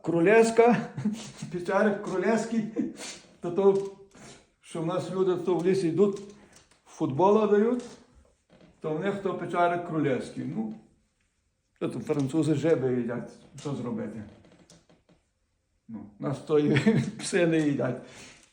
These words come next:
Не кажуть, що ми їмо, то що пси їдять. Ну, їмо куряче м'ясо, куди нам діватися, так? Добре,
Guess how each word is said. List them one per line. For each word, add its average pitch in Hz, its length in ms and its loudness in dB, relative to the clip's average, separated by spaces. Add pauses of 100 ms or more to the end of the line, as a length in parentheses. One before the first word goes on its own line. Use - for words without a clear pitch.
(100)
Не 135 140 -6
кажуть, 131 280 -4
що 135 120 -4
ми 135 140 -2
їмо, 127 260 0
то 113 120 -8
що 123 140 -6
пси - 200 -10
їдять. - 380 -6
Ну, 151 500 -4
їмо 160 360 -4
куряче 127 380 -6
м'ясо, 113 340 -6
куди 127 140 -10
нам 123 280 -2
діватися, 107 460 -12
так? 123 140 -6 (540)
Добре, 135 360 0